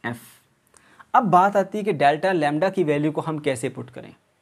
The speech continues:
डेल्टा lambda है क्या? अगर गौर करें, करें आप तो बच्चों, यहाँ से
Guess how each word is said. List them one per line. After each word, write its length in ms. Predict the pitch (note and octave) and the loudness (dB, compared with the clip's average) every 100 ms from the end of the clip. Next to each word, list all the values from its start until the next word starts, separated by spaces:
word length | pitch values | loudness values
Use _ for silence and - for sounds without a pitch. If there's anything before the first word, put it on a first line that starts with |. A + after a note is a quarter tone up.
| _ _ _ _ _ _ - - | _ _ _ _ _ _ -20 2
डेल्टा 200 | D#3+ D#3+ | 4 4
lambda 260 | F3+ F3 F3+ | 4 4 2
है 160 | E3 D#3+ | 0 -4
क्या? 180 | D3+ - _ _ _ _ _ _ - | -6 -12 _ _ _ _ _ _ -4
अगर 220 | E3+ A#3 | 0 2
गौर 300 | E3+ D3+ C#4+ | 4 6 6
करें, 260 | - F3+ F3+ | 4 0 -2
करें 220 | - D#3 D#3+ | 0 0 2
आप 200 | C#3 C3+ | 0 0
तो 80 | A3 - | -4 -4
बच्चों, 220 | - D3+ B3 | -8 -2 0
यहाँ 520 | D3+ C#3+ C#3 E3 B3 | 4 4 4 4 2
से 200 | A#3 | 4